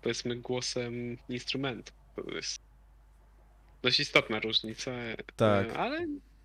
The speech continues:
Speaker 1: zobaczymy, zobaczymy, co
Speaker 2: Co ciekawe właśnie,
Speaker 1: jak
Speaker 2: co
Speaker 1: coś
Speaker 2: zrobią
Speaker 1: się
Speaker 2: dalej.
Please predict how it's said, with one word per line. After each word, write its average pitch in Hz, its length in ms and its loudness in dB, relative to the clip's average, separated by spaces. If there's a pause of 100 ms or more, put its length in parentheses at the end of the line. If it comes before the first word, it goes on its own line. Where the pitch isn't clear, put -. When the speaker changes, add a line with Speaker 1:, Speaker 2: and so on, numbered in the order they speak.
(140)
Speaker 1:
zobaczymy, 202 560 2
zobaczymy, 147 460 0
co 147 420 -2
Speaker 2:
Co 139 120 2
ciekawe 175 400 4
właśnie, 156 260 6
Speaker 1:
jak 131 100 2
Speaker 2:
co 151 100 10
Speaker 1:
coś - 20 8
Speaker 2:
zrobią 139 260 10
Speaker 1:
się 135 60 10
Speaker 2:
dalej. 117 540 12